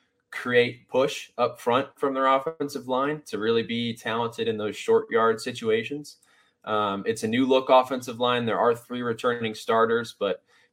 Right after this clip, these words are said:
Paris Johnson, who started at guard last year, is kicking out to left tackle. Um, so you're gonna have an offensive line with Paris Johnson, Luke Whippler, and Dewan Jones that are returning, but then you insert new guys like Donovan Jackson and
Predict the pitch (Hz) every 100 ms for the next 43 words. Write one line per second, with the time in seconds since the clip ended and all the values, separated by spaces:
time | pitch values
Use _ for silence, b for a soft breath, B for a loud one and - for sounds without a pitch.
0 | - 117 110 - 113 117 117 110 107 -
1 | 113 107 101 98 107 107 107 101 104 113
2 | - 110 113 113 - - 110 107 104 -
3 | 107 107 - 110 107 113 - _ _ _
4 | _ - 107 104 104 104 110 104 107 107
5 | 110 107 107 107 110 107 110 98 107 110
6 | 113 110 101 - 120 110 107 - 107 107
7 | 107 110 - 107 107 110 - 101 107 113
8 | 113 101 95 _ _ - 107 107 110 107
9 | 107 113 110 110 104 104 110 120 147 131
10 | 123 127 123 127 139 123 147 131 95 82
11 | - 98 92 104 107 107 104 101 107 -
12 | 113 107 98